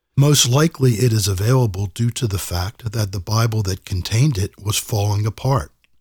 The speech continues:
or heavily damaged, such as with water damage.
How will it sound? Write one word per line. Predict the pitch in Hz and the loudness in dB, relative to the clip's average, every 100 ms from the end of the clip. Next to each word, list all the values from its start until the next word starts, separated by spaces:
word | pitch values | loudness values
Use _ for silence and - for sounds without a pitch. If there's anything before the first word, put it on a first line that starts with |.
| _ _ _ | _ _ _
or | 143 160 156 - | 4 4 4 0
heavily | - 120 123 123 | 0 2 4 2
damaged, | 101 113 101 87 73 - - _ _ _ | 2 0 0 -4 -6 -10 -10 _ _ _
such | - 123 - | -2 0 2
as | 117 107 | 2 0
with | 107 - | -4 -4
water | 120 139 110 | 0 2 2
damage. | 87 92 80 73 69 - | 0 -6 -6 -10 -10 -10